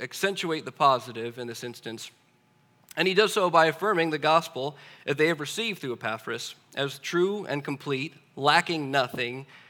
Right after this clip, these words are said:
and by unabashedly exalting the person and work of Christ, the preeminent King, firstborn over all creation, which was created by him, for him, and which he also sustains, firstborn from the dead, establishing a new covenant,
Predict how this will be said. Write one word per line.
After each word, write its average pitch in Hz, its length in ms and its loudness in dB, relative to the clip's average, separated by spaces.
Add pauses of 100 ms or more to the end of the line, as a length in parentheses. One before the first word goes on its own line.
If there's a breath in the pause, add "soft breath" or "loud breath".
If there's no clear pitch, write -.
(220 loud breath)
and 135 280 2
by 131 160 4
unabashedly 135 680 2
exalting 143 600 -2
the 131 80 -6
person 147 500 -6
and 120 140 -6
work 131 200 -6
of 113 100 -14
Christ, 131 520 0 (340 loud breath)
the 127 80 -8
preeminent 175 600 4
King, 147 400 0
firstborn 160 580 -2
over 143 180 -2
all 147 120 2
creation, 135 640 -4
which 127 160 -12
was 123 100 -14
created 123 380 -6
by 131 240 4
him, 127 360 -2 (340 loud breath)
for 190 320 2
him, 156 320 -2 (100)
and 135 160 -8
which 143 180 -6
he 151 120 -2
also 139 420 0
sustains, 131 920 -4 (260 soft breath)
firstborn 156 520 -2
from 139 140 -8
the 123 80 -6
dead, 151 340 4
establishing 147 640 -2
a 120 60 -6
new 151 200 0
covenant, 143 520 -4